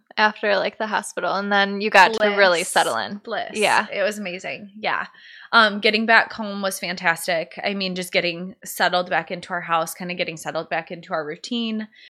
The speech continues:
Speaker 2: being able to just soak up time, like, in our cozy space with her, knowing
Speaker 1: Yeah.
Speaker 2: that her and I were both good.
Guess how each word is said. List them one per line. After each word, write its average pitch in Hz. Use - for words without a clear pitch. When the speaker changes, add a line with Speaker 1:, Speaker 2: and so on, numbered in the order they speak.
Speaker 2:
being 202
able 170
to 190
just 180
soak 160
up -
time, 165
like, 175
in 147
our 156
cozy 151
space 156
with 175
her, 160
knowing 180
Speaker 1:
Yeah. 208
Speaker 2:
that 165
her 175
and 156
I 147
were 160
both 160
good. 98